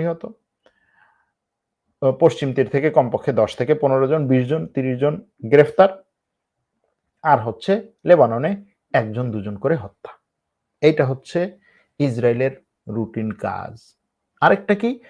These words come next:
আরেকটা হচ্ছে সিরিয়ার মধ্যে, সিরিয়ার কিছু গ্রামে ঢুকে তাণ্ডব চালানো, সিরিয়ার আকাশের উপর দিয়ে বিভিন্ন সময় যুদ্ধ বিমান চালানো। এটা দিয়ে সিরিয়ায় যে একটা, আহ, কুর্দি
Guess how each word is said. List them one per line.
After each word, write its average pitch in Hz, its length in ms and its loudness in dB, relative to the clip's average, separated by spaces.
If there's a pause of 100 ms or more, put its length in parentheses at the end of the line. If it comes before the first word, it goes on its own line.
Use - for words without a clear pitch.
(220)
আরেকটা 160 240 4
হচ্ছে 147 180 0
সিরিয়ার 131 420 6
মধ্যে, 135 300 2 (320)
সিরিয়ার 120 300 4
কিছু 123 240 -4
গ্রামে 127 340 8
ঢুকে 117 220 -2 (100)
তাণ্ডব 101 360 -6
চালানো, 135 300 2 (260)
সিরিয়ার 113 340 2
আকাশের 107 380 -2
উপর 135 240 4
দিয়ে 139 160 6
বিভিন্ন 135 220 0
সময় 135 300 0 (300)
যুদ্ধ 123 320 0
বিমান 147 200 -2
চালানো। 180 320 -2 (420)
এটা 127 200 4
দিয়ে 165 220 4 (320)
সিরিয়ায় 202 680 6
যে 127 60 4 (180)
একটা, 123 220 6 (400)
আহ, 110 240 -2 (280)
কুর্দি 139 300 0